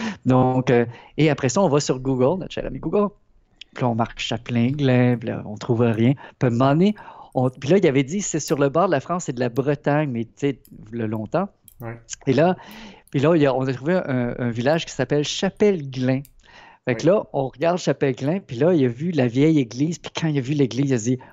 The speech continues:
Speaker 1: Oh mon Dieu », c'est, c'est exactement ça que j'ai vu dans mon expérience. Fait que, tu sais, quand il y a des petits trucs comme ça,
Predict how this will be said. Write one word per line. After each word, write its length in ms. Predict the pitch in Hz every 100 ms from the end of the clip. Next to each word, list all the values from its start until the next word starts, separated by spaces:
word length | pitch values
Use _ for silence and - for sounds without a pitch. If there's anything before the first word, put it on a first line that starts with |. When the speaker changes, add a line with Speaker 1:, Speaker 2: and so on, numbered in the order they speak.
| - -
Speaker 1:
Oh 240 | 170 180
mon 200 | 160 135
Dieu », 320 | 120 143 165 135
c'est, 260 | 113 131
c'est 180 | 113 131
exactement 560 | 127 139 143 139 135 131
ça 160 | 170
que 140 | 160 131
j'ai 180 | 117 139
vu 240 | 139 160 - - - - -
dans 120 | 127
mon 200 | 123 120
expérience. 580 | 120 - 135 110 110 -
Fait 80 | 117
que, 60 | -
tu 80 | 156
sais, 80 | - _ -
quand 80 | 147
il 60 |
y 20 |
a 40 | 143
des 100 | 127
petits 160 | 123 -
trucs 200 | 143 147
comme 180 | 131 117
ça, 300 | - 147